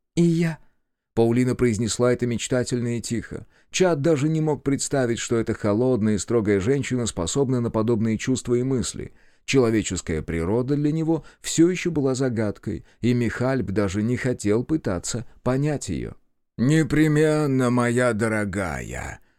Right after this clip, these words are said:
ответил изобретатель, но по вибрации его голоса Чад мог сказать наверняка, что это была ложь. «А теперь ступай, у нас мало времени». «Хорошо», «Пойду найду Роберта и Кевина». Встрепенувшись, но не теряя маскировки, Чад прижался к стене,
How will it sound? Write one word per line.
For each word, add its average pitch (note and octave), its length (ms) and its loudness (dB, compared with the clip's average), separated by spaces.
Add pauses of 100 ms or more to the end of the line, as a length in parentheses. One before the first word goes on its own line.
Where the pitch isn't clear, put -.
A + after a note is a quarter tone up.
(140)
ответил C3 500 2
изобретатель, D3+ 640 2
но D#3+ 140 2
по C3 100 2
вибрации B2+ 580 2
его B2 180 4
голоса G3+ 400 0
Чад F3 320 -4
мог C#3+ 200 -2
сказать A#2+ 420 0
наверняка, A2+ 600 0 (220)
что - 280 2
это C#3 140 0
была A#2 260 2
ложь. D2 400 -6 (420)
«А G#2 120 -2
теперь G#2 380 -2
ступай, A#2 680 -2
у A2 80 2
нас E2 300 -4
мало G2 320 0
времени». C#3+ 680 -2 (360)
«Хорошо», C#3 540 -2 (400)
«Пойду F#3+ 360 4
найду F3 340 4
Роберта C#3 460 2
и E3+ 100 0
Кевина». B2 540 0 (400)
Встрепенувшись, F#3 1000 2 (180)
но D#3+ 180 4
не G3+ 140 4
теряя D#3 360 4
маскировки, A#2+ 760 0
Чад B2 320 0
прижался F2+ 560 -2
к D2+ 80 -8
стене, F#2 420 -4